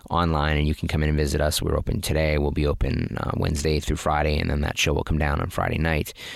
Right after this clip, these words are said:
So there is an opportunity, if you are in the Los Angeles area, to come in and see it in person. If not, go to the website. You can expand and look at the images and get a sense of, of what the work is like. And again, one of the challenges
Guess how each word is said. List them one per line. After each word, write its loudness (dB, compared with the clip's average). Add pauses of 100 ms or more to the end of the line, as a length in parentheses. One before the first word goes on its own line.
(120)
So -4
there 2
is 2
an 2
opportunity, 0
if -2
you 0
are 0
in 2
the 2
Los -2
Angeles -2
area, 0
to -2
come -2
in 2
and 0
see 0
it -4
in 0
person. 2 (280)
If -4
not, 2
go 2
to 2
the 0
website. 2
You -4
can 0 (200)
expand 0
and 0
look 0
at -4
the -2
images 0 (560)
and 2
get 2
a 2
sense 0
of, 0
of -2
what 0
the 0
work 0
is 0
like. 0 (1120)
And 0 (300)
again, 2
one 4
of 2
the 2
challenges 2